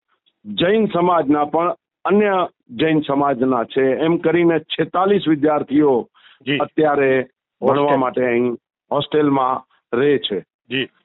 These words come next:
Speaker 2: ત્રણ વર્ષ માટે એક એક લાખ રૂપિયાનું ડોનેશન ગર્લ્સ માટે લેવું, તો એ બાબતે પણ આપ શું કરવાના છો?
Speaker 1: એમણે, એમણે ગર્લ્સ માટે નહીં, પણ એમણે જનરલ કીધું હતું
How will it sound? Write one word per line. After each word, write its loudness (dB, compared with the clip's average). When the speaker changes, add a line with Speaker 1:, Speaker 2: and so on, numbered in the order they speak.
Speaker 2:
ત્રણ 2
વર્ષ 0
માટે 0
એક -6
એક -2
લાખ 0
રૂપિયાનું 2
ડોનેશન 2
ગર્લ્સ -4
માટે 0
લેવું, 2
તો 4
એ 4
બાબતે 2
પણ 0
આપ 0
શું -4
કરવાના -2
છો? -20
Speaker 1:
એમણે, 0
એમણે 0
ગર્લ્સ 0
માટે 0
નહીં, 2
પણ 0
એમણે 0
જનરલ 0
કીધું 0
હતું 0